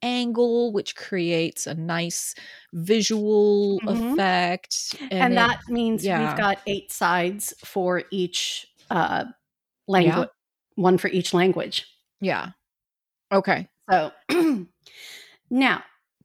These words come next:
Speaker 2: before I get to the commandments, let's rewind and go back to the mystery of Robert C. Christian.
Speaker 1: Oh, that's right. You said this was some dude coming in under a fake name.
Speaker 2: Yes.
Speaker 1: What was
Speaker 2: So
Speaker 1: the term?
Speaker 2: apparently this
Speaker 1: Pseudonym?
Speaker 2: dude had
Speaker 1: Yeah.
Speaker 2: been to Britain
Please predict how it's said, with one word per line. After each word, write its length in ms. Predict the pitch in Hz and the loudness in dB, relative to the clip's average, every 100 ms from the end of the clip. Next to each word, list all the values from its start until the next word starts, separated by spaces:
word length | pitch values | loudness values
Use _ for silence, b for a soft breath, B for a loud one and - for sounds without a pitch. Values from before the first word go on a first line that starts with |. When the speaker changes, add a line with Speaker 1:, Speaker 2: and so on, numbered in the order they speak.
| _ | _
Speaker 2:
before 400 | 294 - 302 339 | -2 0 2 2
I 140 | 453 403 | 2 0
get 160 | 294 294 | -2 0
to 100 | 285 | 0
the 100 | 349 | 0
commandments, 720 | - 226 165 - 196 - - | 2 2 2 0 0 0 0
let's 400 | 185 180 170 - - _ - - | 2 4 2 -4 -10 _ -20 -6
rewind 680 | 160 165 220 330 240 285 339 | 0 2 4 4 6 8 8
and 120 | 330 | 8
go 120 | 302 | 6
back 280 | 285 277 285 | 4 0 0
to 100 | - | 2
the 100 | 294 | 6
mystery 580 | 254 175 - - 170 285 - | 8 6 2 0 0 -2 0
of 280 | 190 170 - | 0 0 -4
Robert 480 | 175 160 151 180 - | 0 0 2 0 -2
C. 220 | - 202 | -4 -4
Christian. 720 | 196 403 - - - - 175 - _ _ _ | -2 -2 -2 -2 -2 -2 -8 -16 _ _ _
Speaker 1:
Oh, 220 | - 349 339 | -2 0 2
that's 380 | 320 302 - | 0 0 -4
right. 340 | 285 320 320 285 | 0 2 4 2
You 180 | 269 277 | 2 2
said 440 | - 277 254 226 - - | 4 6 4 2 -6 -2
this 300 | 208 262 269 | 2 2 2
was 180 | 269 - | 2 4
some 360 | 269 254 226 | 4 4 2
dude 340 | 208 262 254 202 | 2 2 2 0
coming 320 | 240 233 220 | 0 0 0
in 120 | 226 | 2
under 260 | 226 220 214 | 2 2 0
a 40 | |
fake 360 | 196 214 190 - | -2 -2 -2 0
name. 460 | 254 320 196 147 160 | -2 0 -4 -6 -4
Speaker 2:
Yes. 420 | 254 302 - - B B B | -4 -4 -6 -12 B B B
Speaker 1:
What 140 | 208 | 2
was 80 | 339 | 4
Speaker 2:
So 20 | |
Speaker 1:
the 60 | 330 | 4
term? 240 | - 381 622 | 4 2 2
Speaker 2:
apparently 300 | 294 262 247 | 2 4 6
this 220 | 220 220 | 6 2
Speaker 1:
Pseudonym? 240 | 226 233 | 0 0
Speaker 2:
dude 240 | 240 240 220 - | 0 0 -4 -10
had 220 | - 240 | -4 -2
Speaker 1:
Yeah. 60 | 214 | 2
Speaker 2:
been 160 | 247 220 | 2 2
to 60 | |
Britain 640 | 190 240 302 180 170 277 | 2 0 2 2 2 0